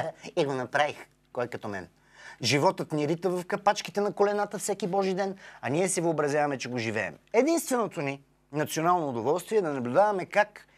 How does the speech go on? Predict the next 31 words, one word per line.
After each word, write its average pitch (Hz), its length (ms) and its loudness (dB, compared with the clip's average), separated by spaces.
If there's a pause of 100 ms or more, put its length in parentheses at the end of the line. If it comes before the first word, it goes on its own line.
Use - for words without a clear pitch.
(140)
и 143 60 -4
някой 190 320 -2
друг 123 280 0
се - 120 0
е 196 60 0
прецакал 165 520 0
зле 170 240 2 (260)
и 156 60 -8
тогава 175 260 4
мърморим: 156 420 0
„Браво, 156 420 4
браво, 147 320 4
така 180 260 2
ти - 100 -4
се 160 160 0
пара.“ 139 300 4
<laughs> - 180 4
Хей, 175 300 0
симпатяга. 123 720 -2
М, 110 260 -8
нали? 101 300 -4 (640)
А 139 100 4
сега 180 200 6
е 214 60 4
момента 190 360 -2
да 170 100 -2
се 160 140 0
разведрим 147 420 0
с 135 220 -2
един 160 220 0
видеоматериал, 156 720 0